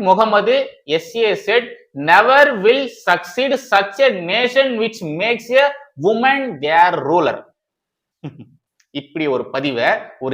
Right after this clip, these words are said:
இஸ்லாமியர் போட்டிருக்காரு. இது எங்க வருது, எந்த இடத்துல இது மாதிரி சொல்லப்பட்டிருக்கு அப்படிங்கிறத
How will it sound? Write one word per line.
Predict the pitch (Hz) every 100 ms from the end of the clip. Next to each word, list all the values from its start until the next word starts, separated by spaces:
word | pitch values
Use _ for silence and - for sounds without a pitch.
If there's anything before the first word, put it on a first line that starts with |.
| 127
இஸ்லாமியர் | - 202 185 143 117 -
போட்டிருக்காரு. | 147 135 117 110 131 208 214 _ _ - 185
இது | 240 285 254 175
எங்க | 208 247 247
வருது, | 185 151 156 151 113 - - 165
எந்த | 233 220
இடத்துல | 196 208 226 196
இது | 170
மாதிரி | 165 160 156
சொல்லப்பட்டிருக்கு | 151 156 117 120 - 143 117 120
அப்படிங்கிறத | - 143 120 110